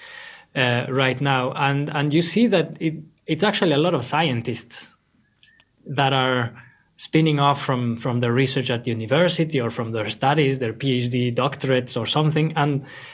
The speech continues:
uh, either starting a new company or, I don't know, luring some investors to, to start a company and driving the process. So in this case, you see a lot of people coming from university, from research, uh,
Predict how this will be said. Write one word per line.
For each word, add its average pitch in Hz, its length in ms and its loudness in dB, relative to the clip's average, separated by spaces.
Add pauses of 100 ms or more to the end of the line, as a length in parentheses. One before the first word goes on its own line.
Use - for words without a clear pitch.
(300)
uh, 131 280 2
either 151 400 4
starting 156 520 0
a 139 60 0
new 139 180 0
company 160 720 2
or, 143 480 0 (400)
I 131 100 -2
don't 127 140 -2
know, 117 160 -2
luring 143 500 4
some 131 340 0
investors 131 720 0
to, 120 340 -2
to 120 140 -8
start 127 380 -2
a 120 60 -4
company 131 640 -2
and 127 200 -2
driving 139 440 2
the 117 100 -2
process. - 500 -8 (280)
So 120 400 -4 (640)
in 151 160 2
this 214 160 6
case, 156 300 2
you 127 100 0
see 131 200 -2
a 123 60 0
lot 170 280 0
of - 140 -6
people 131 220 -4
coming 123 320 -4
from 151 260 0
university, 117 760 -4 (280)
from 143 340 0
research, 131 580 -2 (500)
uh, 120 280 0